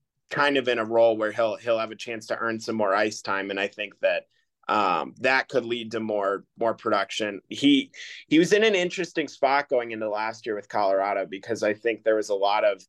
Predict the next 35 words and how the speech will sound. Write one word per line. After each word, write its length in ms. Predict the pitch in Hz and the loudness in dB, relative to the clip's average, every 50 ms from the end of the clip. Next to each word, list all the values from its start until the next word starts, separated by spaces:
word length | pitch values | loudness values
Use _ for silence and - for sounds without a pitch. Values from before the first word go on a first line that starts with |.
| _ _ _ _ _ _ _ | _ _ _ _ _ _ _
hope 280 | - 156 156 151 151 _ - | 2 2 2 2 2 _ -4
that 140 | 143 127 113 | -4 -4 -2
he 180 | - 127 120 | -6 -8 -8
could 160 | - - 120 | -6 -8 -8
maybe 360 | 110 113 120 120 123 120 120 117 | -4 -2 -2 -2 -4 -4 -8 -8
be 280 | 110 120 117 113 113 | -6 -4 0 2 4
a, 320 | 107 104 101 95 92 90 - - _ _ _ - - - _ - | 4 4 4 4 2 0 -2 -4 _ _ _ -16 -16 -16 _ -6
the, 320 | 110 117 113 107 101 92 - _ _ | 0 2 2 2 0 -4 -8 _ _
the 140 | - 120 113 | -6 -6 -6
two 280 | - - - - 127 113 | -6 -4 0 0 0 0
C. 540 | 110 - - - 123 120 117 107 101 - - | 0 -6 -4 -2 0 2 2 2 2 0 0
And 120 | - 117 117 | 0 0 0
I 80 | 113 | 0
think 320 | 110 113 135 135 127 131 _ | 0 2 0 0 0 2 _
that 260 | 156 139 123 - - - _ _ - - _ _ _ _ _ _ _ | 4 4 4 4 0 -4 _ _ -20 -20 _ _ _ _ _ _ _
that 180 | 131 139 147 147 | 0 2 2 0
was 120 | 151 147 | -2 -4
just 280 | - 156 143 - - 131 | -6 -6 -8 -6 -6 -6
a 40 | |
little 280 | 120 117 127 123 123 113 | -4 -2 0 0 0 -2
bit 240 | 107 120 107 - - | -2 -6 -8 -8 -10
too 160 | - 123 117 | -14 -14 -10
big 240 | 104 107 101 98 107 | -6 -6 -6 -4 -4
of 100 | 101 104 | -6 -6
a 40 | 98 | -6
jump 340 | 90 - 95 98 98 - | -4 -4 -4 -4 -6 -8
for 280 | - - 117 117 117 120 | 0 6 8 8 8 8
him 200 | 127 131 135 127 | 6 4 2 2
going 300 | 107 110 107 104 104 98 | 2 2 0 2 -2 -2
into 180 | 104 107 107 101 | -2 -4 -2 -4
the 100 | 104 98 | -4 -6
season. 500 | - - 107 107 110 107 120 120 120 113 | -6 -4 -2 -2 0 2 2 2 2 2
And 160 | 110 104 101 | 0 0 0
I 120 | 98 104 | -2 -2
think 240 | - - 104 101 - | -2 -2 -4 -4 -4